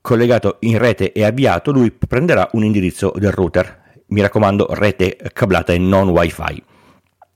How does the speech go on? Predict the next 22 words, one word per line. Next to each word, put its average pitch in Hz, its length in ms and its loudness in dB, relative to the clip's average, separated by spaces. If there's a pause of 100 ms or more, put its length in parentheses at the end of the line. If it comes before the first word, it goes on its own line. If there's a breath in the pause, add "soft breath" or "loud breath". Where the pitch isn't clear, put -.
(200)
Adesso 123 460 0
entrate 98 480 -2
nel 120 140 2
router, 170 400 2
andate 101 320 0
a - 100 -6
cercare 98 360 0
il 90 180 0
dispositivo 92 640 -2
di 90 60 -2
H 90 100 0
A 107 160 0
con 90 180 -4
il 87 80 -4
suo 104 240 -2
indirizzo 92 520 -6
I - 120 -2
P, 180 220 -4 (540 loud breath)
ve 110 140 2
lo 95 120 2
segnate 107 480 0
e 127 180 0